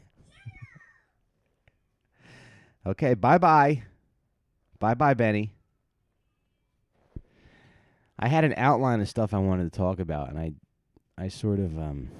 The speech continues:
I sort of forget. I worked yesterday. I worked for, uh, Metropolis, the moving company, and I had a fucked up,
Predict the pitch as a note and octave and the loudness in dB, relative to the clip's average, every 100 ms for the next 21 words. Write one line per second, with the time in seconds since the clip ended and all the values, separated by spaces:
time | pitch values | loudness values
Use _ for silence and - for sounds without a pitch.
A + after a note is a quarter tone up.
0 | - - - _ _ _ _ _ _ _ | -20 -20 -20 _ _ _ _ _ _ _
1 | _ _ _ _ _ _ _ - _ _ | _ _ _ _ _ _ _ -20 _ _
2 | _ _ _ _ _ F#2+ - A2 F2+ F2+ | _ _ _ _ _ -14 -6 -6 -4 -6
3 | E2+ D#2+ - - G2+ A2+ B2 - F#2+ F2+ | -4 -6 -8 -12 0 2 2 -2 -4 -4
4 | E2+ F#2 D#2+ E2 F#2+ F#2 - F2 D#2+ D2 | -4 -6 -4 -4 -4 -6 -6 -4 -4 -4
5 | C2+ C2 D2 - F2+ F2+ E2+ B1+ - - | -6 -8 -12 -6 -4 -4 -6 -8 -10 -10
6 | D#2+ F2 E2 D#2+ C#2 - B1 G#1 - C#2+ | -8 -6 -6 -8 -10 -10 -12 -12 -14 -12
7 | D2+ D2 D2+ D#2+ D#2+ C2 - F#2+ F#2 - | -10 -8 -8 -8 -8 -12 -10 -8 -8 -6
8 | E2 - | -8 -8